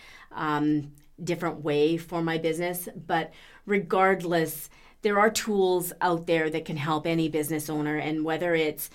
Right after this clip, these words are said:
the tools that I have and can, and can give you, um, you just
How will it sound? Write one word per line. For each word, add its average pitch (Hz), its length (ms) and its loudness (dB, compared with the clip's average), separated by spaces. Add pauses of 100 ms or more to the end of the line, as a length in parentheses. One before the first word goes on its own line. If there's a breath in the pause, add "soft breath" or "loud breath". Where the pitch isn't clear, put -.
(260 loud breath)
the 180 100 -4
tools 170 360 0
that 165 100 -2
I 165 160 6
have 160 400 0
and 156 140 0
can, 160 260 -4
and 156 300 -4
can 160 200 -6
give 156 200 -2
you, 156 220 -2 (420 loud breath)
um, 156 480 -4
you 185 120 -8
just 226 600 4